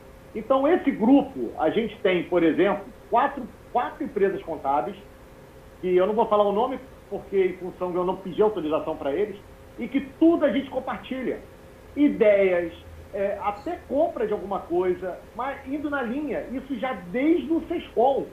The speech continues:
há quatro anos atrás. Então, são, são empresas que não são concorrentes. Além desses quatro, né, a Confiar e essas, essas três empresas,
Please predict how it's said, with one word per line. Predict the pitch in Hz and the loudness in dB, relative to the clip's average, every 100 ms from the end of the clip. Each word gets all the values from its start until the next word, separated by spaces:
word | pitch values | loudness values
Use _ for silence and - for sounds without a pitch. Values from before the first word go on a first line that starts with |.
| - | -10
há | - - | -12 0
quatro | 208 247 226 | 0 0 0
anos | 226 226 | -2 -2
atrás. | 254 - 185 - - - - - - - 190 | -4 0 0 0 -6 -20 -20 -20 -20 -6 -4
Então, | 208 254 - | 2 2 2
são, | 269 285 220 - | 2 2 0 -2
são | 240 240 214 | 0 0 -2
empresas | 202 - 220 269 277 - | -2 2 4 4 0 -6
que | - | -6
não | 277 339 - - | -2 -2 -4 -2
são | 330 392 | -2 0
concorrentes. | 330 214 151 175 202 - - - - - - - | -2 -2 -4 -8 -10 -18 -20 -20 -20 -20 -20 0
Além | 233 277 370 | 0 2 0
desses | 339 - 208 - | 0 -2 -10 -2
quatro, | 190 208 - 143 | 2 2 0 -6
né, | 160 | 0
a | 185 | 0
Confiar | - 196 202 170 151 143 | 0 -6 -2 0 2 0
e | |
essas, | 151 160 143 151 - | -4 -8 -12 -14 -10
essas | 151 143 - | -8 -10 -2
três | 175 190 196 143 | 2 4 2 -4
empresas, | 139 170 165 117 | 0 2 2 -2